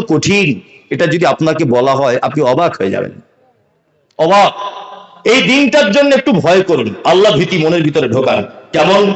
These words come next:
দিনটা হবে? আপনারা দেখেছেন কিছুদিন আগে তুরস্কের মাটিতে একটা ভূমিকম্প হয়েছিল, হয়নি? অজস্র মানুষ মারা গেছে, অজস্র মানুষ।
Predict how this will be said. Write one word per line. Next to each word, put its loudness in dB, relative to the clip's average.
দিনটা 2
হবে? 2
আপনারা 2
দেখেছেন 0
কিছুদিন 0
আগে 0
তুরস্কের 0
মাটিতে 0
একটা -2
ভূমিকম্প 0
হয়েছিল, -2
হয়নি? 2
অজস্র 2
মানুষ 2
মারা 0
গেছে, -4
অজস্র 0
মানুষ। -6